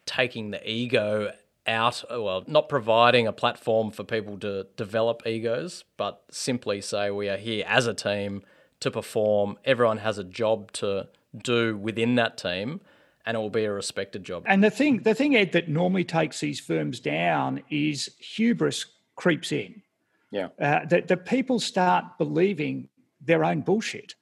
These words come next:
Speaker 2: and they start really think they're superior. But at the end of the day, we know markets are incredibly humbling. And y-, you have to keep that focus, that day one mentality where you're incredibly hungry and you're focused on the detail.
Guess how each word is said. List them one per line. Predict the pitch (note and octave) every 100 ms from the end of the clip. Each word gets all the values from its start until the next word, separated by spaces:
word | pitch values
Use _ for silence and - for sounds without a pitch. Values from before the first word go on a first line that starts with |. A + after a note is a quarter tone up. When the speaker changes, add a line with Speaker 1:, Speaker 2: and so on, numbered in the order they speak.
| _ _ _ - -
Speaker 2:
and | E3+
they | F3+
start | F3 - G#3 A3 E3+
really | D3 F#3+ F#3+ E3
think | - F3 D#3
they're | D#3
superior. | - D3+ E3+ F3+ D3+ A2
But | A2 D#3
at | E3
the | G3+
end | A3+
of | G#3
the | E3+
day, | D#3+ C#3+
we | C#3 G3
know | F3 D#3+
markets | D3 D3 D#3 - - - -
are | C3+
incredibly | C3+ - - F3+ E3+ C#3+ C3 G#2+
humbling. | C3+ B2+ G#2 G2 - _ _ _ _ _ _ -
And | C#3+
y-, | -
you | E3 D#3+
have | - G3 A3 A3
to | -
keep | F3+ - F#3 F3+ -
that | C#3 - -
focus, | D#3 E3+ - -
that | B2+ A#2+ -
day | D3+ D#3+
one | D3 C#3+ C3+
mentality | C3 B2 C3 C#3 D#3 B2 A2
where | B2
you're | B2+ C3
incredibly | B2 B2 - - F#3+ F#3+ F3 B2+ B2+
hungry | A#2 C#3 D#3+ C#3+ F#2+ B3+ - - - - _
and | C#3 D3
you're | D3
focused | - F3 F3 F3+ - D#3+
on | C#3+
the | C3+
detail. | D3 F#3+ D#3+ B2 F#2 - -